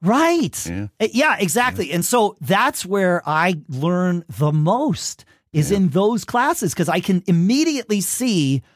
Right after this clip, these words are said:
Speaker 1: "Oh my gosh, that idea he just said is so much better than what I'm doing." Yes, it'll take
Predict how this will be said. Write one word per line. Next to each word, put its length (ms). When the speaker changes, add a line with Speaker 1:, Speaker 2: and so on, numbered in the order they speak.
Speaker 1:
"Oh 100
my 120
gosh, 280
that 160
idea 300
he 140
just 220
said 180
is 100
so 300
much 260
better 260
than 140
what 140
I'm 200
doing." 560
Yes, 580
it'll 260
take 440